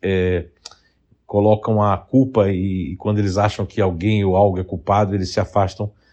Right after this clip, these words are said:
né, tremendamente. E, e de uma hora pra outra eles se afastam mesmo. Bem, eu tenho alguns cases aí que andaram me contando esses dias, principalmente do continuador ativo,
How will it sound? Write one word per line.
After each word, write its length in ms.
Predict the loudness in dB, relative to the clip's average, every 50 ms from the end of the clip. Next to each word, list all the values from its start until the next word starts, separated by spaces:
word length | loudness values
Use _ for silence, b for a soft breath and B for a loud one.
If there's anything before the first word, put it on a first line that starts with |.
| _ _ _ _
né, 220 | _ -4 -2 -2 -2
tremendamente. 880 | -4 -2 0 0 2 4 4 4 4 4 4 2 0 -2 -4 -6 -8
E, 380 | -8 -8 -6 -6 -6 -6 -6 -8
e 40 | -8
de 160 | -8 -6 -2
uma 140 | 0 2 4
hora 180 | 4 4 4 2
pra 180 | 2 2 2
outra 240 | 4 2 2 0 -2
eles 100 | -6 -4
se 80 | -2 -4
afastam 460 | -4 -4 -4 -4 -4 -4 -6 -6 -6
mesmo. 260 | -6 -6 -8 -10 -12 -18 b b b b b b b b _
Bem, 320 | 2 4 4 4 0 -8 _ _ _ b b b b b b b _
eu 200 | -2 -2 0 0
tenho 180 | 2 2 2 2
alguns 340 | 2 2 0 0 0 -2
cases 340 | -4 -2 0 2 2 2 2
aí 160 | 2 2 0
que 100 | 0 -2
andaram 240 | -2 0 0 0 0
me 120 | 0 -2 -2
contando 320 | -2 -4 -2 -2 -2 -4
esses 260 | -4 -4 -6 -6 -6
dias, 340 | -4 -2 0 0 -2 -2 -6 b b b b b b
principalmente 720 | _ 0 0 0 4 4 4 4 6 4 0 0 0 -2
do 140 | -4 -4 -4
continuador 500 | -2 -2 -4 -2 0 -2 0 0 2 0
ativo, 480 | 0 0 -2 -4 -4 -4 -2 -4 -8